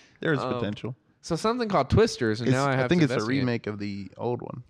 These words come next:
Speaker 2: All right, I don't want a remake, but
Speaker 1: I'm not sure. It might be, or a
Speaker 2: Yeah.
Speaker 1: requel.
Speaker 2: What's the story about? It's the daughter. Oh, it's the
Speaker 1: Uh,
Speaker 2: daughter. It's a sequel.
Speaker 1: oh,
Speaker 2: The
Speaker 1: never
Speaker 2: daughter
Speaker 1: mind.
Speaker 2: of Joe, which was Helen Hunt, and Bill, which was Bill Paxton.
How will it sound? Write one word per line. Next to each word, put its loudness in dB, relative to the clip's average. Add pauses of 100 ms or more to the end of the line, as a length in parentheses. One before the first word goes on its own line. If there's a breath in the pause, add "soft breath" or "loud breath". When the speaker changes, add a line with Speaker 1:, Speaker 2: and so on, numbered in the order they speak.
Speaker 2:
All 4
right, 4
I 4
don't 2
want 2
a 0
remake, -4 (340)
but -2 (760)
Speaker 1:
I'm -6
not 0
sure. -4
It -2
might -2
be, -6 (180)
or -4
a -2
Speaker 2:
Yeah. -2
Speaker 1:
requel. -2 (280 soft breath)
Speaker 2:
What's -6
the -2
story 2
about? 4
It's -2
the 2
daughter. 4
Oh, 6
it's 2
the 2
Speaker 1:
Uh, -2
Speaker 2:
daughter. 4
It's 0
a 0
sequel. 0
Speaker 1:
oh, 6
Speaker 2:
The 2
Speaker 1:
never 4
Speaker 2:
daughter 6
Speaker 1:
mind. 6
Speaker 2:
of -4
Joe, 6
which 2
was 2
Helen 4
Hunt, 2
and -2
Bill, 6
which 0
was -2
Bill 2
Paxton. 0